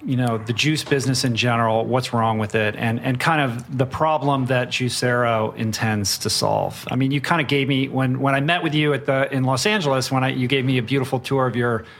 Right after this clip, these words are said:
facility there, you kind of gave me, you know, I suppose, some version of the elevator pitch.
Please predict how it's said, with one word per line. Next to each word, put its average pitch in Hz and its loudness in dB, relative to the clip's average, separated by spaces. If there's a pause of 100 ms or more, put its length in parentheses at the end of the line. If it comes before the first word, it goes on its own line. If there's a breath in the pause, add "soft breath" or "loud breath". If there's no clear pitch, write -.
(300 loud breath)
facility 135 2
there, 135 2
you 120 0
kind 120 0
of 101 -14
gave 131 0
me, 123 0 (120)
you 135 -4
know, 117 0
I 113 2
suppose, 120 0
some 117 0 (100)
version 120 2
of 104 -2
the - -2
elevator 101 0
pitch. - -2